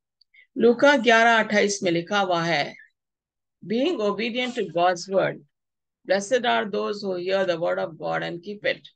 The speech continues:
धन्य है वो जो कि परमेश्वर के वचन को सुनते हैं और उस पे अमल करते हैं। या इस पर उसने कहा, "धन्य तो बल्कि वे हैं जो परमेश्वर का वचन सुनते और उस पर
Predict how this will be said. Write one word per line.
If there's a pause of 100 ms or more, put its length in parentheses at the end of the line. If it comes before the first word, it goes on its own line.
(600)
धन्य
है
वो (400)
जो
कि
परमेश्वर
के
वचन
को
सुनते
हैं
और
उस
पे (360)
अमल
करते
हैं। (1700)
या
इस
पर
उसने
कहा,
"धन्य
तो
बल्कि
वे
हैं
जो
परमेश्वर
का
वचन
सुनते (300)
और
उस
पर